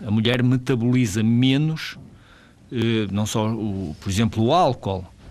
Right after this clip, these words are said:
A mulher necessita de menos álcool para ficar embriagada. A mulher necessita de menos álcool para desenvolver uma cirrose hepática. A mulher metaboliza menos bem os carcinogénios de tabaco também.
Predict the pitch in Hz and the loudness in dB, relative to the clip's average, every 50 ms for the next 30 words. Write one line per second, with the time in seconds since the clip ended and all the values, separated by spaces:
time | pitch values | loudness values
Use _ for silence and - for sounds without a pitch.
0 | - - - 101 104 107 104 101 98 101 104 113 120 123 120 117 - 123 113 - | -20 -14 -8 -6 -4 -4 -2 -2 -2 0 0 0 2 0 0 0 -2 -2 -2 0
1 | - 135 123 - 131 123 120 127 131 127 135 131 110 101 139 139 143 143 139 - | 0 -2 0 0 0 2 4 4 4 4 2 0 0 0 0 0 0 -2 -4 -4
2 | 156 147 147 - - 147 147 151 151 - - - 151 151 156 156 147 147 156 160 | -6 -6 -6 -6 -4 -2 -2 -2 -2 -6 -6 -6 -4 -2 -2 -2 -2 0 0 0
3 | 165 170 185 185 160 127 110 104 90 - - - - - - - - - - 101 | 0 0 0 0 0 -2 -2 -6 -8 -10 -16 -20 -20 -20 -20 -20 -20 -10 -4 0
4 | 110 117 127 139 143 147 135 - - 143 131 - 127 120 135 151 156 151 143 120 | 2 2 2 2 2 0 0 -2 -2 -4 -2 0 0 2 2 2 2 2 0 0
5 | 104 131 135 143 151 135 156 151 143 123 - 156 147 151 156 135 120 143 156 143 | 0 0 0 0 0 -2 -2 -4 -4 -4 -2 -2 0 0 0 0 0 0 0 0
6 | 135 143 123 143 151 147 147 143 - - 139 127 120 151 143 123 143 139 135 - | 0 0 0 0 0 0 0 -2 -2 -2 -2 -2 0 0 0 0 -2 -4 -4 -2
7 | 165 156 139 113 - - 85 - 90 85 82 - - - - - - - - - | -2 -2 -2 -2 -4 -8 -8 -6 -6 -6 -8 -10 -16 -20 -20 -20 -20 -20 -20 -16
8 | - - 110 120 120 127 143 151 147 143 139 135 - 143 127 127 147 151 135 135 | -6 -2 0 2 2 2 2 2 2 0 0 0 0 -2 0 0 0 0 2 2
9 | 139 143 143 151 165 170 160 151 131 123 117 143 147 156 156 156 - - 302 - | 2 2 2 2 2 2 0 0 -2 -2 -2 -2 -2 -2 -2 -4 -6 -10 -8 -8
10 | 135 131 127 - - 127 - - 131 131 127 113 135 127 120 117 - - 113 95 | -6 -6 -6 -6 -6 -6 -4 -2 0 0 0 0 0 0 0 -2 -2 -4 -4 -2
11 | 104 98 92 - - - 101 98 90 87 80 82 87 | -2 -2 -2 -4 -6 -4 -4 -2 -2 -2 -2 -4 -6